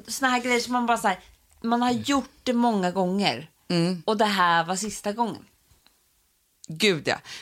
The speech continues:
Speaker 2: Men den dagen, alltså, och det här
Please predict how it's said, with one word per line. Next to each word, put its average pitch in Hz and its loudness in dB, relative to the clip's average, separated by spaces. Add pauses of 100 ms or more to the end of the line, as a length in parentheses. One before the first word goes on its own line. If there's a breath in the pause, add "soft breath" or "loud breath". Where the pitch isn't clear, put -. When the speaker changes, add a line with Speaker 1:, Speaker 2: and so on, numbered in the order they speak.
Speaker 2:
Men 190 2 (1160)
den 262 2
dagen, 185 2
alltså, 214 2 (200)
och 226 4
det 226 4
här 247 2